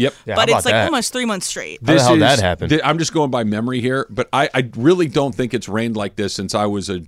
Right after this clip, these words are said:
Speaker 1: senior in college, which was in nineteen ninety-three.
Speaker 2: Mm-hmm.
Speaker 1: Okay, it's been thirty years since we've <laughs> had rain like
Speaker 2: And
Speaker 1: this.
Speaker 2: it's, and it's coming down. Like, yesterday was not just, "Oh, well, it was just raining a little bit." No, it's coming down.
Speaker 1: Yeah, it's been, it, it's been crazy.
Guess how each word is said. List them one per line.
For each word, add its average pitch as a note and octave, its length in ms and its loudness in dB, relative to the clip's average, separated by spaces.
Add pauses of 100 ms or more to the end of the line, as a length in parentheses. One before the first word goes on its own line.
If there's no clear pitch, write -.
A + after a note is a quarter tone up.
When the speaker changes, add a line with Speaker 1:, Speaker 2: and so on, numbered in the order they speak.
(160)
Speaker 1:
senior G#2+ 320 -4
in D#2+ 60 -10
college, F2 400 -4
which G#2+ 160 -6
was G2 160 -4
in F#2+ 160 -4
nineteen G#2 400 -4
ninety-three. F2+ 840 -8
Speaker 2:
Mm-hmm. G#2 320 -2
Speaker 1:
Okay, A2 160 -4
it's C#3 180 -2
been C#3 320 0
thirty D#3 520 -2
years A#2 580 -2
since G#2+ 260 -6
we've G#2+ 260 -4
<laughs> - 20 -16
had D3 200 0
rain B2+ 640 -6
like D3 120 2
Speaker 2:
And F#3+ 80 2
Speaker 1:
this. A2 440 0
Speaker 2:
it's, - 120 -20
and E3 240 2
it's - 120 -6
coming F3 300 2
down. C#3+ 300 4
Like, F#2+ 180 -2
yesterday C3 420 2
was G#2+ 240 2
not A2 280 2
just, G#2+ 220 -2
"Oh, F#3 160 4
well, C3+ 140 6
it B2+ 60 6
was A#2+ 100 -2
just C#3+ 220 -2
raining A#2+ 240 2
a - 20 0
little G2+ 140 2
bit." - 120 -10
No, B2+ 120 2
it's - 100 -4
coming A2+ 140 0
down. F#2 300 0
Speaker 1:
Yeah, G#2 160 2
it's A2+ 180 -2
been, A2 320 0
it, B2 120 -4
it's B2+ 280 -2
been A2 180 -4
crazy. F#2 440 -2